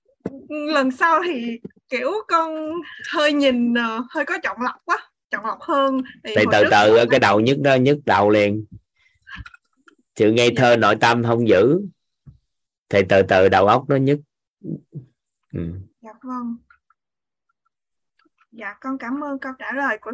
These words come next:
Speaker 1: thầy nha. Lần đầu tiên
Speaker 2: Ừ.
Speaker 1: được trò chuyện với mọi người nên con hơi run quá, tay chân lạnh toát nên nãy giờ nói chuyện hơi bị, ờ, lủng củng quá. Dạ, con xin phép tắt mic ạ.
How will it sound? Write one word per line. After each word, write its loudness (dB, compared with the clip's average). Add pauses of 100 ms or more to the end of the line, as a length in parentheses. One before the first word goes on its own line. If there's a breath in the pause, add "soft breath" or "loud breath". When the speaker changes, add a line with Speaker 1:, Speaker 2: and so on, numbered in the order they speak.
Speaker 1:
thầy -12
nha. -12 (140)
Lần -14
đầu -8 (100)
tiên -4
Speaker 2:
Ừ. -2
Speaker 1:
được -8
trò -10 (120)
chuyện -16
với -8
mọi -8
người -14
nên -12
con -6
hơi -4
run -6
quá, -6
tay -8
chân -10
lạnh -16
toát -6
nên -4
nãy -6
giờ -4
nói -6
chuyện -8
hơi -8
bị, -14
ờ, -12 (580 soft breath)
lủng -8
củng -6
quá. -4 (100)
Dạ, -14
con -8
xin -6
phép -12
tắt -10
mic -12
ạ. -10